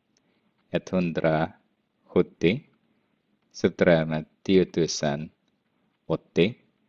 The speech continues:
Dividera med trettiotre tusen niohundra. Subtraherar med trettiotre tusen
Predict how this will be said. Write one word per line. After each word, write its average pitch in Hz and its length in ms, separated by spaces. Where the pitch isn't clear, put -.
Dividera 76 600
med 71 380
trettiotre 87 760
tusen 78 540
niohundra. 85 640
Subtraherar 78 520
med 73 180
trettiotre 78 640
tusen 71 640